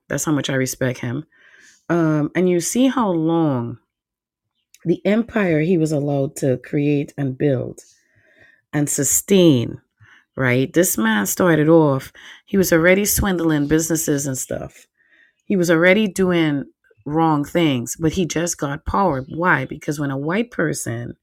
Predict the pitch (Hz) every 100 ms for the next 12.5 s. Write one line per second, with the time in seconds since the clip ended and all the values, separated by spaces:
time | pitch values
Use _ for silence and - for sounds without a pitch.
0 | _ _ _ _ _ - 151 143 127 127
1 | - _ _ _ _ _ _ _ _ _
2 | _ 196 156 175 208 - 170 165 160 135
3 | 110 - - _ _ _ _ _ _ _
4 | _ _ _ _ _ _ - 156 - 160
5 | - 151 160 139 139 135 156 160 160 143
6 | - 160 123 131 131 139 143 151 143 -
7 | 156 151 - 117 - - - - - -
8 | 180 196 196 208 180 156 170 143 139 160
9 | 196 196 160 131 131 - - - - -
10 | _ - 165 147 143 135 170 180 175 156
11 | 165 156 139 - _ _ _ _ _ _
12 | 175 165 151 131 123